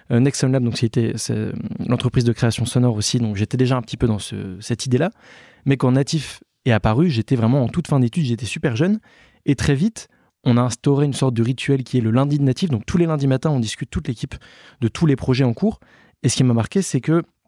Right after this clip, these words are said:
bah, euh, Laurent et Thomas, ils avaient pas le même âge que moi, mais malgré tout, ils me faisaient confiance. Euh, ils me demandaient mon avis sur des trucs sur lesquels, au début, j'étais pas forcément, euh,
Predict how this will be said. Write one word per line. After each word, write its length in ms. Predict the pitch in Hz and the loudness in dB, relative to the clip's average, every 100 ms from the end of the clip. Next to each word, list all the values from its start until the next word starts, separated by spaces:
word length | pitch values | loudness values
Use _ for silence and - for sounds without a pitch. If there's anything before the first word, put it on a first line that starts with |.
| _ _ _ _ _ - | _ _ _ _ _ -6
bah, 420 | 127 113 113 104 | 0 2 2 2
euh, 40 | 101 | 2
Laurent 260 | 127 135 | 2 2
et 40 | 131 | 2
Thomas, 300 | 120 131 127 | 2 4 2
ils 120 | 104 | 0
avaient 140 | 101 | -4
pas 100 | - | -2
le 80 | 123 | 0
même 100 | 120 | 2
âge 120 | 113 | 0
que 100 | - | -2
moi, 200 | 107 139 | 0 2
mais 80 | 180 | 0
malgré 260 | 120 110 113 | -2 -4 -6
tout, 140 | - | -4
ils 20 | |
me 60 | 147 | -4
faisaient 200 | - 113 | -2 -4
confiance. 380 | - 98 175 170 - - - - - | -6 -4 -2 -2 -10 -20 -20 -20 -2
Euh, 220 | 123 120 117 | 2 4 4
ils 40 | |
me 60 | 117 | 4
demandaient 300 | 123 120 117 | 4 4 4
mon 120 | 113 | 4
avis 220 | 117 156 | 4 2
sur 160 | 151 110 | 0 0
des 140 | 107 | 0
trucs 180 | - 156 | 0 -4
sur 100 | - | -4
lesquels, 240 | 101 156 | -6 -6
au 40 | 113 | -4
début, 240 | 104 143 | -4 -2
j'étais 240 | 123 - | -2 -4
pas 100 | - | -6
forcément, 520 | 135 127 - 127 135 120 | -6 -4 -2 0 2 0
euh, 180 | 107 | -2